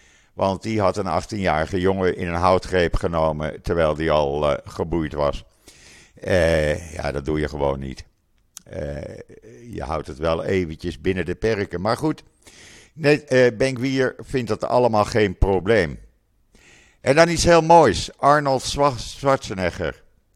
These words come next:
We kennen hem, eh, als gouverneur van Californië, maar ook als, eh, filmster natuurlijk. En hij krijgt een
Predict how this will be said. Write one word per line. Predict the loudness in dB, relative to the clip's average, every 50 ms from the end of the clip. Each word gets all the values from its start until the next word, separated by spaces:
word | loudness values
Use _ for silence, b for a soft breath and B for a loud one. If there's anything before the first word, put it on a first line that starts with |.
| b b b b b b b b
We | -18 -10
kennen | -4 -4 -2 -2 -2 -4
hem, | -4 -6 -6 -4 -2
eh, | -2 -2 -2
als | -4 -6 -8 -8 -6
gouverneur | -8 -8 -6 -6 -4 0 2 2 2 2 0
van | -2 -10 -6
Californië, | -2 0 0 0 0 -2 0 -2 0 0 0 -2 -4 -6
maar | -4 -4 -2 -2 -2
ook | -2 -4 -4 -4
als, | -4 -4 -4 -4 -6 -4
eh, | -2 0 0 -2 -2 b b b b b b b b
filmster | -10 -2 -2 -2 -2 -2 -4 -2 0 0 0 0
natuurlijk. | 0 -2 -4 -2 -2 -2 -2 -4 -6 -10 _ _ _ _ _ B B B B B B B B
En | -8 -4 -2 0 0 0 -2 -4 -10 -14 _ _
hij | _ -14 -8 -4 -2 0 2 0 0
krijgt | 0 0 2 2 2 0 0 -4
een | -6 -6 -6 -10